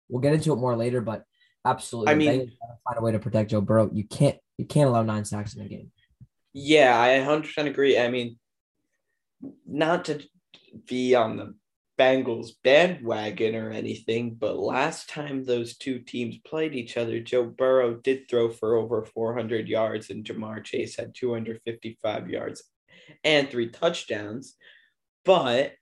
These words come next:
Speaker 2: don't wanna get overconfident. Uh, I would say great win for this Bengals team. Nobody expected them to even be a playoff contender,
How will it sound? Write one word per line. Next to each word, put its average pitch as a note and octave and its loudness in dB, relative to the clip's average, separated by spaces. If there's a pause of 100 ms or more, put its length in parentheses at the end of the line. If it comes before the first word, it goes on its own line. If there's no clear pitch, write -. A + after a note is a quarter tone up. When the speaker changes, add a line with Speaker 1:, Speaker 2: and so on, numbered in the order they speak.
(380)
Speaker 2:
don't A#2 2
wanna A#2 2
get A#2+ 6
overconfident. B2+ 0 (180)
Uh, A#2 2
I B2 0
would B2 -2
say B2 0 (360)
great C3+ 4
win D3+ 0
for D3 -10
this C3 -2
Bengals B2 2
team. A#2 -4
Nobody D#3 2
expected E3+ -4
them C#3+ -2
to C3+ -6
even C3+ -2
be B2+ 0
a A2 0
playoff A#2+ 0
contender, A2+ -6